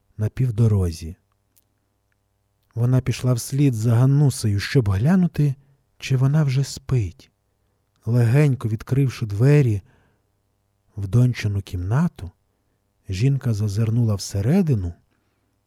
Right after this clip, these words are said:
і хотіла ще щось запитати, та слова завмерли.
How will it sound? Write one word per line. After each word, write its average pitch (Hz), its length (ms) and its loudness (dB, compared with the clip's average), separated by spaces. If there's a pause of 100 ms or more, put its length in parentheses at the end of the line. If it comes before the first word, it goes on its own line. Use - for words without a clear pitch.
(380)
і 135 100 -2
хотіла 208 520 -2
ще - 440 0
щось 117 300 -4
запитати, 117 800 -2 (1000)
та 104 120 -4
слова 104 580 0 (960)
завмерли. 90 800 -2